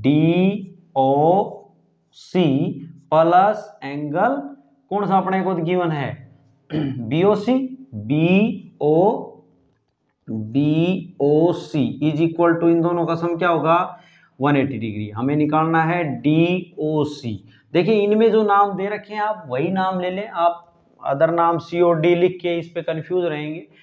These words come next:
वैसे आए है तो same ही बात। अब यहाँ पे प्लस में बीओसी, बीओसी कितना है,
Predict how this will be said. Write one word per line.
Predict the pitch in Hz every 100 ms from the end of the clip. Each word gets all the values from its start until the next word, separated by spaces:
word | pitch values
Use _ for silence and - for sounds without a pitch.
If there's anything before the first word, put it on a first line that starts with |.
| _ -
वैसे | 139 160 170 - -
आए | 135 156 165 160 _ -
है | 120 139
तो | 165
same | 160 190 190
ही | 175
बात। | 170 - - _ _ _ _ - 143 - -
अब | 143 131
यहाँ | 123 135
पे | -
प्लस | 175 185 185 175
में | 175 131
बीओसी, | 170 190 170 - 127 113 113
बीओसी | 151 175 175 180
कितना | 170 175 180
है, | 175 175